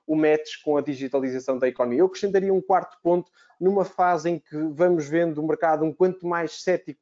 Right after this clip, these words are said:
para com o estilo de investimento de crescimento, as Big Tech norte-americanas têm um argumento muito forte. Portanto, se é verdade que a razão pela qual, eh, o, o estilo de investimento de crescimento possa estar a ser penalizado tem precisamente a ver com o facto de serem empresas cujo,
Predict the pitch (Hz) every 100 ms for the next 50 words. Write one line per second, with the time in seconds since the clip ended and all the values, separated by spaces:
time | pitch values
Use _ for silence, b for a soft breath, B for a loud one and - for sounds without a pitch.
0 | - 160 156 156 - 170 156 151 - 156
1 | 151 - 147 156 175 b b b b 170
2 | 160 165 190 - 190 190 180 180 175 185
3 | 185 185 185 185 165 165 160 156 147 -
4 | 139 120 - _ _ _ - 170 156 -
5 | 190 175 165 180 175 160 - 156 160 165
6 | 156 165 160 - 165 151 131 - _ _
7 | _ _ _ - 151 143 143 151 135 131
8 | 131 139 - 160 156 - 165 156 170 165
9 | 151 - 180 180 175 - 175 170 175 156
10 | 160 156 143 151 147 B B B 233 233
11 | 220 202 196 185 190 185 185 175 180 175
12 | - 170 170 160 156 165 160 - - 175
13 | 143 151 160 156 151